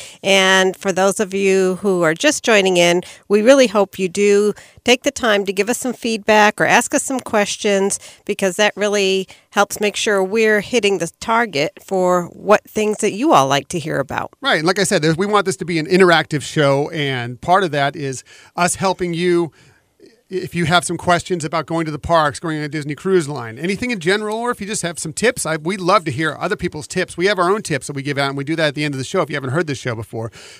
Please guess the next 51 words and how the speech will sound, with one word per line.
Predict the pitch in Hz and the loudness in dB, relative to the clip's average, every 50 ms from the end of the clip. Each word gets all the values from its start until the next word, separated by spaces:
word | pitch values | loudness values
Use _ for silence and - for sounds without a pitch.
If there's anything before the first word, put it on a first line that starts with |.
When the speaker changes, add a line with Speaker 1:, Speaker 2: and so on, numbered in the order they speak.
| _ | _
Speaker 2:
we | - 170 | 0 2
will | 175 170 | 2 4
give | 156 180 156 | 2 2 4
out | 156 147 | 4 4
a | 147 | 2
couple | 143 - 170 - 165 - | 2 -2 -4 -6 -6 -6
tips | - 180 175 - - | -4 -4 -4 -4 -6
at | 147 | -8
the | 139 143 143 | -6 -6 -6
end | 139 131 | -6 -6
of | 127 | -8
the | 131 - | -10 -6
show, | - 180 180 156 | 0 0 2 2
but | 131 135 | 0 -2
we | 131 151 | -6 -6
love | 151 143 160 175 185 170 | -2 2 2 2 2 2
to | 165 135 | -4 -6
hear | 131 175 170 165 147 - - - - - _ | -2 0 0 0 -2 -6 -10 -20 -20 -20 _
your | - 151 185 233 262 | 2 4 6 6 6
tips | - - 202 190 - - | 4 2 0 0 0 -2
as | 147 131 | -4 0
well. | 165 220 240 175 | 2 4 4 4
Maybe | 156 170 165 170 | 2 0 -2 -2
something | - 190 175 156 139 135 | -4 -4 -6 -6 -6 -4
we | 151 202 262 | -4 -2 -2
don't | 262 202 151 139 139 | -2 -2 -4 -2 0
know, | 165 220 262 220 143 | 2 2 2 2 -2
and | 127 120 117 123 | -4 -6 -10 -10
it'd | 135 135 123 | -10 -10 -10
be | 123 120 | -10 -12
fantastic | 135 - - 160 147 - 165 190 233 226 - 175 151 | -12 -8 -8 -8 -8 -4 -2 -2 -2 -2 -4 -6 -10
to | 156 | -10
share | - - - 180 175 165 | -10 -2 0 0 2 2
that | 156 147 147 | 0 -2 -2
with | 147 156 151 | -2 -4 -4
our | 156 135 123 117 | -2 -4 -4 -2
listeners | 131 175 226 220 - 185 156 135 127 - | -2 0 0 -2 -4 -6 -6 -6 -6 -6
out | 135 117 113 - | -8 -10 -10 -10
there. | - 127 117 | -10 -10 -10
So | 117 - 127 107 - _ - - - - - | -10 -10 -12 -12 -14 _ -20 -20 -20 -20 -20
please, | _ - 196 214 202 - | _ -6 -4 -4 -4 -4
please, | - 190 185 160 | -4 -4 -4 -4
please | - - 160 143 127 | -4 -6 -8 -8 -6
contact | - 151 143 135 123 131 127 127 - | -6 -6 -6 -6 -6 -8 -12 -12 -14
us | 127 - | -14 -14
when | 127 | -14
you | 123 | -14
get | 120 120 | -12 -14
a | 110 113 | -16 -16
chance. | - - - 127 110 101 - | -16 -12 -12 -12 -12 -10 -8
Anyway, | 185 180 147 127 127 | -8 -6 -6 -6 -10